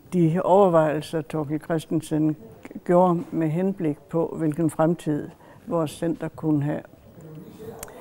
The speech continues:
Og for det første, så kan jeg sige, at når vi kigger på den bogsamling, han har efterladt sig herude, så er det lidt morsomt,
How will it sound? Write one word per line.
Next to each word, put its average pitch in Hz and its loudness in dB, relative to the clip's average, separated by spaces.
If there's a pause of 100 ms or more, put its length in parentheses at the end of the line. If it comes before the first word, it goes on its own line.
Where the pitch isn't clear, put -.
(760)
Og - -6
for 180 0
det 170 2
første, 196 4 (280)
så - -8
kan 190 0
jeg 170 2
sige, 190 4
at 160 -2
når 170 2
vi 170 2
kigger 196 0
på 175 0
den 165 0
bogsamling, 165 2
han 160 4
har 160 6
efterladt 156 2
sig 160 0
herude, 151 2 (580)
så - -4
er 175 4
det 175 4
lidt 180 2
morsomt, 185 -2